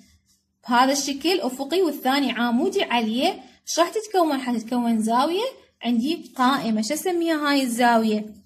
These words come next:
اسميها قائمة. ايش قد قياسها؟ قياسها تسعين درجة. مو، مو شرط تكون الزاوية القائمة من هذه الجهة، ممكن الزاوية القائمة يكون اتجاهها من هاي الجهة.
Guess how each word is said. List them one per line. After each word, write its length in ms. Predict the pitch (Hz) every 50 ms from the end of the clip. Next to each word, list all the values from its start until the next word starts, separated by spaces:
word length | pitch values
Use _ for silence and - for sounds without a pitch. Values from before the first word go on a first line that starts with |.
| _ _ _ _ _ _ _ _ -
اسميها 540 | 233 226 233 240 233 233 233 254 311 339 392
قائمة. 600 | 370 - - 349 330 269 208 208 214 220 220 220 220
ايش 120 | 220 220
قد 240 | - 302 339 330 -
قياسها؟ 480 | 370 349 339 330 330 320 320 - 302
قياسها 440 | 269 247 247 233 233 254 247 269 226
تسعين 520 | 220 220 220 - - 214 233 294 381 440 415
درجة. 460 | 370 285 214 196 196 196 - - - - - - - - - - - 220
مو، 140 | 240 262
مو 260 | 320 349 349 349 381 392
شرط 320 | - 427 415 392 - 370
تكون 260 | 339 - - - 359
الزاوية 320 | 339 311 339 330 330 320 285
القائمة 340 | 285 - 285 277 294 302 294 294
من 60 | 294 285
هذه 280 | 285 294 294 269 277
الجهة، 460 | 240 226 240 262 262 262 254 226 - - - - - - -
ممكن 240 | 233 226 - 233
الزاوية 340 | 226 226 214 233 226 226 226
القائمة 400 | 220 226 - 240 226 226 226 220
يكون 240 | 214 220 240 233 220
اتجاهها 520 | 220 226 - 214 190 254 277 294 302 320
من 140 | 294 302 330
هاي 260 | 349 381 381 370 349
الجهة. 420 | 302 233 233 247 247 240 220 220